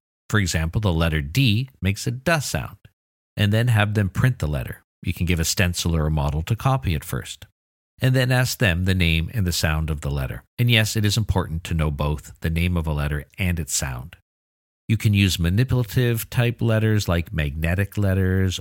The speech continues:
or letter blocks and have the child sort them, putting all the D's together. You can look through a book or around the room together and look for the letter D.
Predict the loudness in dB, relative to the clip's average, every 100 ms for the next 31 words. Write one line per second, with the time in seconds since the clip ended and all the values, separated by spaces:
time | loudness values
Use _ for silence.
0 | -6 -6 -2 0 -2 0 0 2 0 -4
1 | -4 -4 -4 -4 -2 -2 -2 -2 -2 0
2 | -2 0 -4 _ -2 0 0 -2 -2 -2
3 | -2 -2 -2 -2 0 0 -2 -6 _ _
4 | _ _ _ -4 0 2 0 -2 -2 -2
5 | 0 0 0 -2 -6 -2 0 0 0 0
6 | 2 2 0 0 0 0 0 0 -2 -2
7 | -2 0 0 0 0 0 0 0